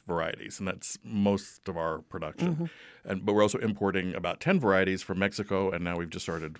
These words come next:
Speaker 1: with Poland.
Speaker 2: Oh, interesting, Poland.
Speaker 1: Yes, well, we were looking for, we had a great runner bean that was really white and creamy and large, and it was, uh, we had crop failure year after year. So I thought, "Who does the best ones?" And for me, it was Italy.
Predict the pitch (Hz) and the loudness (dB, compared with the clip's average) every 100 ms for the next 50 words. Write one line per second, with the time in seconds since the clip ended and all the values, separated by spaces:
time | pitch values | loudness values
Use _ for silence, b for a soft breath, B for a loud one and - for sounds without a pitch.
0 | - 92 82 - - 82 - - - _ | -14 -10 -10 -10 -6 -6 -6 -14 -20 _
1 | _ _ - - - - - 160 - 262 | _ _ -12 -4 -4 -4 -2 0 0 -6
2 | - 85 - 202 202 117 - - 117 98 | -6 -8 -4 -2 -2 -2 -6 -8 -2 -2
3 | - 104 113 113 117 - 127 107 101 - | 0 -2 0 -2 -4 -4 -2 2 2 2
4 | B B B B 131 139 107 92 120 156 | B B B B 8 8 8 6 6 4
5 | - 120 113 113 101 92 80 127 143 107 | -2 2 4 6 4 0 -2 -4 -4 -6
6 | 92 87 104 110 98 - 95 95 107 104 | -6 -4 0 0 0 -2 0 0 0 -4
7 | 101 90 92 92 82 80 80 87 - 101 | -2 -2 -2 -2 -2 0 0 -2 -4 -6
8 | - _ - 104 107 104 92 - 101 92 | -6 _ -4 0 2 0 -2 -8 -6 -4
9 | 90 95 - 143 127 90 82 80 92 107 | -4 -4 2 2 4 -2 -2 -4 0 0
10 | - - - 92 - 90 - 92 151 160 | 0 -6 -10 -10 -10 -12 -10 -4 -4 -2
11 | 131 90 90 - 113 123 92 85 85 - | -6 -8 -8 -8 -4 -4 -4 -6 -10 0
12 | 104 131 117 92 92 - - 143 190 - | 2 4 2 -2 -4 -14 -4 0 2 0
13 | - | -4